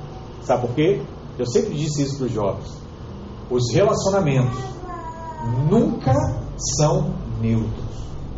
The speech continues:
Nunca são neutros. Então,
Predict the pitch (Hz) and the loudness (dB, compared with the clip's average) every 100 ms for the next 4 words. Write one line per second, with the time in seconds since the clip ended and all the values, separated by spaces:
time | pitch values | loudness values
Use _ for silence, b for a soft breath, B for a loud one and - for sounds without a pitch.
0 | - - - - - - - 135 180 - | -8 -8 -8 -8 -8 -8 -8 -2 0 2
1 | - - 117 104 - - - - - - | 0 -2 -2 -2 -4 -6 -8 -10 -10 -10
2 | - - - - - - - - - - | -8 -8 -8 -8 -8 -8 -8 -8 -8 -8
3 | - - - - - 127 123 180 214 | -10 -10 -10 -10 -8 -6 0 2 2